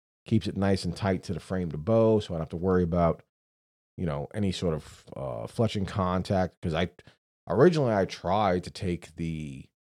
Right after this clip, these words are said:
um, the Trophy Taker Pro that I have, the Trophy Taker SmackDown Pro that I have on the Halon, and transfer it over to the ha-, the Inertia.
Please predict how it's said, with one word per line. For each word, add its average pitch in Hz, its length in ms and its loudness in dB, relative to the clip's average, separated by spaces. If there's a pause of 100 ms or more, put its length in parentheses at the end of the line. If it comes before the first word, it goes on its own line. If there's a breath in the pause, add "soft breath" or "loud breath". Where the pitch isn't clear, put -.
(440)
um, 55 540 -16
the 85 100 -10
Trophy 117 320 2
Taker 90 560 0
Pro 101 320 2
that 76 100 -2
I 76 100 -2
have, 76 360 -4
the - 60 -20
Trophy 90 260 -4
Taker 90 220 -6
SmackDown 117 520 -2
Pro 104 200 0
that 90 100 0
I - 40 0
have 92 200 -2
on 85 60 -4
the 76 80 -6
Halon, 87 520 2
and 82 280 -8
transfer 107 560 -2
it - 160 -4
over 110 500 2 (760)
to 92 360 -4
the 85 80 -4
ha-, 82 220 -6
the 87 180 -4
Inertia. 87 380 -4